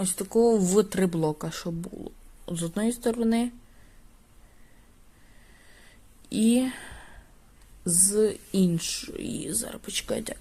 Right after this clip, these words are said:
Ось. Ось так. Тут так покладіть любі блоки. Ну, бажано білий бетон, щоб їх не ламати і не перекладати. І все інше закладаємо білим бетоном.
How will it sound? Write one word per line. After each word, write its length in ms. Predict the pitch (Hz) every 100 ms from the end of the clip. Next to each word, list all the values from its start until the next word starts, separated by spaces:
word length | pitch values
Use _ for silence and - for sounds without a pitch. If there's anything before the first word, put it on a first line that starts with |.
| -
Ось. 420 | 196 185 - - - - - - -
Ось 180 | 185 -
так. 480 | 208 262 - - -
Тут 140 | 202 190
так 120 | - - - - - - - -
покладіть 680 | 208 196 196 190 180 185 175
любі 800 | 180 175 175 180 180 170 170 175
блоки. 720 | 165 185 240 269 - 285 302 294 - - - - - -
Ну, 420 | 202 202 180 - - - - 226
бажано 580 | 208 185 190 185 190
білий 460 | 185 185 175 185 180
бетон, 380 | 185 180 180 175
щоб 320 | - 180 175 -
їх 240 | 180 185
не 140 | 180
ламати 500 | 180 175 175 175 175
і 80 | 180
не 100 | 175
перекладати. 720 | 180 180 - 170 175 170 190 - - - - -
І 140 | 277 349
все 580 | - - 233 226 220 202
інше 560 | - 269 277 - 262
закладаємо 640 | 214 165 170 185 220 202
білим 480 | 170 190 247 240 226
бетоном. 760 | 185 170 156 156 160 160 160